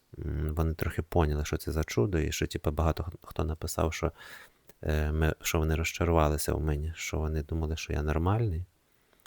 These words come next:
А виявилося, що це якийсь бред. Ну, типа, чекали, що я буду зараз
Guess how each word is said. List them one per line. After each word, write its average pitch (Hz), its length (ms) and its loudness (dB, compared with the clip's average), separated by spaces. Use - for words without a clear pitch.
А 78 120 2
виявилося, 80 600 2
що - 180 -2
це - 140 -4
якийсь 78 240 -2
бред. 78 260 2
Ну, 123 80 0
типа, - 220 0
чекали, 85 400 4
що - 140 -2
я 82 80 4
буду 82 180 0
зараз 82 300 2